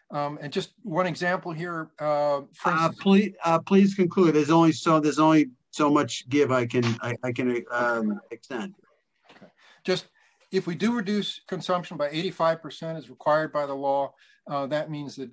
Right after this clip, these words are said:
Speaker 1: the cost of gas delivery must go up at least seven times. Essentially, we cannot afford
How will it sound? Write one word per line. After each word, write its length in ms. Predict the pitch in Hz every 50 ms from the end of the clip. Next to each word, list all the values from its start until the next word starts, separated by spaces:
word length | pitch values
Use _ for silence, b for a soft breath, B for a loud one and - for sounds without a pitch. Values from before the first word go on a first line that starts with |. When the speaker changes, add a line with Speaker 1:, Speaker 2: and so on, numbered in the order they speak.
| _ _ _ _
Speaker 1:
the 60 | 135
cost 420 | - - - 147 147 139 - -
of 60 | - 120
gas 300 | 107 139 131 131 123 -
delivery 420 | - 123 131 135 120 120 123 117
must 320 | 104 123 143 160 156 -
go 200 | - - 131 123
up 140 | 127 127 123
at 120 | 131 123 123
least 480 | 135 156 165 - - - - - -
seven 320 | - 135 127 123 131 127 113
times. 580 | - 131 117 110 104 95 90 - - - - _ _ _
Essentially, 540 | 131 120 - - 156 - - - 151 135 127 113
we 140 | 127 143
cannot 400 | 143 - - 185 196 202 190 175
afford 640 | 160 - - - - 165 160 156 160 156 147 131